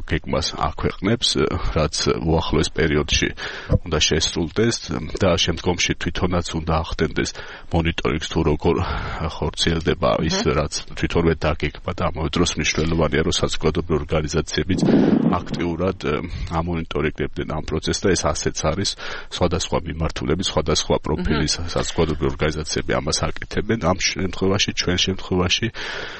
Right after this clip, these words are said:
Speaker 1: ა, დაიგეგმა, ა, ამ პროექტის ფარგლებში მონიტორინგი პენტენციურ სისტემაში. ეს, მ, არ არის, ა, ასე ვთქვათ, ხშირად არ ხდება, რომ საზოგადოებრივი
Speaker 2: აჰა.
Speaker 1: ორგანიზაციები, ა, შედიან, ა,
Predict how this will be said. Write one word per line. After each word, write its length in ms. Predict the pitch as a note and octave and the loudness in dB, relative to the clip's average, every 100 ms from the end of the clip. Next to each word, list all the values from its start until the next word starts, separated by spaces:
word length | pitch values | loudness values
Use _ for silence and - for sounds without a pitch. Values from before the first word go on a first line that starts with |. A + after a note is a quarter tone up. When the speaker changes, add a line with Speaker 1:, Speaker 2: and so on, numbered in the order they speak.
| - | -8
Speaker 1:
ა, 120 | - F2 | 0 0
დაიგეგმა, 720 | - E2+ F2 E2+ D#2+ G2 A2 | 4 2 4 2 0 0 0
ა, 340 | F#2+ F#2 E2+ E2 E2 - D2 - E2 D2 | 0 -2 0 0 2 2 2 0 -2 -2
ამ 120 | B1+ D#2 | -2 -2
პროექტის 380 | - E2 - - | -2 -2 -2 -2
ფარგლებში 540 | E2+ F2 F#2 E2+ - | -2 0 -2 -2 0
მონიტორინგი 800 | G2 F2 E2+ E2 D#2 D#2 D#2+ E2 G2 | 2 2 0 0 2 2 2 0 0
პენტენციურ 580 | - E2+ E2+ E2 - - | 0 -2 0 0 -2 -2
სისტემაში. 720 | - - - - - - A#2+ | -2 -2 0 0 2 2 4
ეს, 180 | - - - - - - - - | 4 2 -2 -6 -8 -10 -12 -8
მ, 320 | - D#2 G1+ | -2 -2 0
არ 160 | D#2 G2 | 2 4
არის, 280 | F2 - - | 2 2 -2
ა, 200 | C2+ A#1+ D#2+ - - E2+ | 0 -2 0 0 0 0
ასე 200 | D#2+ F2+ | 0 -2
ვთქვათ, 260 | D#2+ - - | -2 -2 0
ხშირად 380 | - G#2+ G2+ | 2 4 2
არ 160 | - - | 2 0
ხდება, 300 | - - - | 0 -2 0
რომ 120 | E2+ | 0
საზოგადოებრივი 680 | - D2 - F2 C#2+ - D2 | 2 0 0 0 0 0 0
Speaker 2:
აჰა. 40 | C#2+ | 0
Speaker 1:
ორგანიზაციები, 800 | E2+ C#2+ - - - C#2+ E2+ | 0 0 0 -2 -4 -2 0
ა, 640 | F2 - - - - - C#2+ B1 - F#2+ | 0 -2 -12 -14 -16 -6 -2 0 -2 -2
შედიან, 580 | E2+ - D2 - E2+ D#2+ | 0 2 0 0 0 0
ა, 360 | - - - | 0 0 2